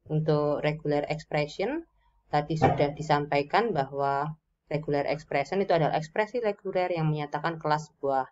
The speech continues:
bahasa. Nah, untuk menyatakan sebuah bahasa, tadi kita perlu properties, ya. Properties itu adalah teori-teori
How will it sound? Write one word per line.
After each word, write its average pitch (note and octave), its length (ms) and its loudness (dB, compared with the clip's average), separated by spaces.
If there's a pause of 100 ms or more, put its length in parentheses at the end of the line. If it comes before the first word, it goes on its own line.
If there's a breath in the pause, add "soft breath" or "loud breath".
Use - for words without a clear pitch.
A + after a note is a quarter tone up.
(440 soft breath)
bahasa. E3 600 4
Nah, C#3 200 -2
untuk C#3 280 -6
menyatakan D#3 520 0
sebuah C#3 280 -4
bahasa, C3 280 0
tadi C3+ 240 -4
kita F#3 200 0
perlu E3+ 240 -4
properties, D#3 720 -2
ya. - 120 -10 (120)
Properties D3 640 -2
itu D#3 160 -4
adalah D3 320 -2
teori-teori C#3+ 720 -4